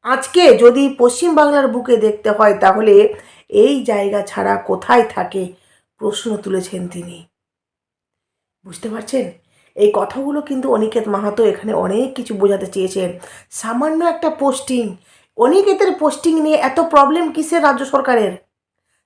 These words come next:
স্বাস্থ্যমন্ত্রীর এত প্রবলেম কেন? তাহলে কি এখানে রাজনৈতিক প্রতিহিংসা?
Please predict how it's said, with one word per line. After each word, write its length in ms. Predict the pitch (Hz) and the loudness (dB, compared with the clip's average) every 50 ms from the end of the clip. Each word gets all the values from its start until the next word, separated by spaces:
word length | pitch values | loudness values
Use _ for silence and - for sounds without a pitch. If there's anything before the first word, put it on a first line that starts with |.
| _ - | _ 0
স্বাস্থ্যমন্ত্রীর 800 | - 247 254 - - - 381 370 381 370 359 339 285 - 359 359 | 2 2 2 2 2 2 2 4 4 4 4 2 2 0 2 4
এত 180 | - - - - 330 - 320 | 4 4 4 2 -2 2 4
প্রবলেম 300 | 311 302 302 330 339 339 320 | 4 4 4 2 0 0 0
কেন? 240 | 330 330 330 330 370 359 339 294 214 - - - _ _ _ _ _ _ _ _ _ _ _ _ _ _ _ _ _ _ - | 0 0 2 2 4 4 4 4 4 2 -4 -14 _ _ _ _ _ _ _ _ _ _ _ _ _ _ _ _ _ _ -12
তাহলে 260 | 220 208 214 247 254 262 | -10 -6 -6 -4 -6 -4
কি 80 | 269 269 | -2 -4
এখানে 200 | 254 254 254 240 | -2 0 0 0
রাজনৈতিক 500 | 202 196 185 175 175 214 247 247 302 285 247 | 0 0 -2 -2 -2 -4 -4 -4 -4 -6 -4
প্রতিহিংসা? 640 | - 294 294 294 294 302 320 320 311 - 320 294 | -4 -6 -4 -2 -2 -2 -2 -2 -2 0 0 0